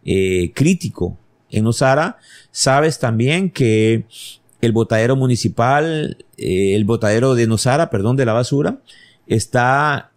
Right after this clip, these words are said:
ubicado precisamente donde están una de las venas más importantes de, de agua de Nosara. Eh, eso hay que quitarlo con urgencia de ahí. Tenemos también un proyecto para el manejo integral de los recursos, eh, de los desechos sólidos,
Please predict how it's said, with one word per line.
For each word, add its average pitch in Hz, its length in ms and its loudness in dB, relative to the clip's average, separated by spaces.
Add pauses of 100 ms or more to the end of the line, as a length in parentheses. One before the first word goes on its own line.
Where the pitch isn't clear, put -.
ubicado 135 540 0
precisamente 135 640 -2
donde 113 260 0
están 117 260 -2
una 135 180 0
de 135 60 2
las 113 140 0
venas 127 260 0
más 123 160 0
importantes 117 720 -2
de, 92 360 -2 (260)
de 101 200 0
agua 110 540 0
de 98 80 -2
Nosara. 98 580 -2 (380)
Eh, 104 440 2
eso 160 680 0
hay 117 80 0
que 117 140 -4
quitarlo 113 380 -2
con 107 120 -4
urgencia 110 440 -2
de 113 140 0
ahí. 147 360 0 (500)
Tenemos 123 400 -2
también 135 560 0
un 131 100 2
proyecto 123 400 0
para 117 140 0
el 107 60 -2
manejo 110 320 0
integral 117 360 0
de 131 80 0
los 120 140 0
recursos, 135 720 -2
eh, 95 460 0 (200)
de 104 120 2
los 98 100 -4
desechos 120 420 -2
sólidos, 180 500 0